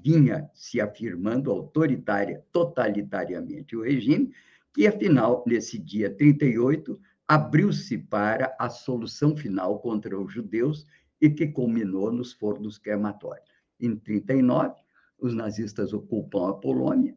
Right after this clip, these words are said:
dizimam sua população em questão de dias, e aí começa a Segunda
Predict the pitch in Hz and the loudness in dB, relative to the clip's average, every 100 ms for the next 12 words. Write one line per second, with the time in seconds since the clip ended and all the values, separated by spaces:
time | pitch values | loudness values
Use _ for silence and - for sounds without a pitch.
0 | _ 120 139 - - 135 107 92 - 98 | _ 2 4 4 6 4 4 -2 -2 -4
1 | - 107 - 113 110 - 147 - 107 95 | -2 -6 -4 -4 -4 -2 -2 -2 -4 -4
2 | - 92 131 135 - 214 - - _ - | -6 -6 -4 -4 0 0 0 -6 _ 2
3 | 165 117 143 147 139 107 107 - 113 - | 2 4 0 0 -2 0 -2 -4 -8 -8
4 | 104 82 104 107 107 | -12 -6 -6 -4 -6